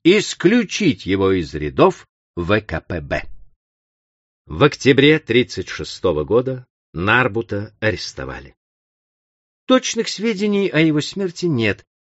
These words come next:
есть только рассказ некоего Казарновского, который приводит в своих воспоминаниях Надежда Мандельштам,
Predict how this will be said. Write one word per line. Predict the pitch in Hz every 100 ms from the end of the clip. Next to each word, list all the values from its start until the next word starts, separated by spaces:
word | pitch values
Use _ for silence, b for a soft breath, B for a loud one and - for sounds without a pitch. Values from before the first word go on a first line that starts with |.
| -
есть | 185 -
только | 202 185 190
рассказ | 180 - 208 180
некоего | 175 196 190 185 185 185 175 _
Казарновского, | - 170 139 170 165 180 143 - - 76 67 - _
который | - 131 147 123
приводит | 120 131 165 131 127 _
в | - -
своих | - 127 107
воспоминаниях | 110 - - 101 127 165 156 123
Надежда | 117 117 135 85
Мандельштам, | 92 92 82 78 - 147 160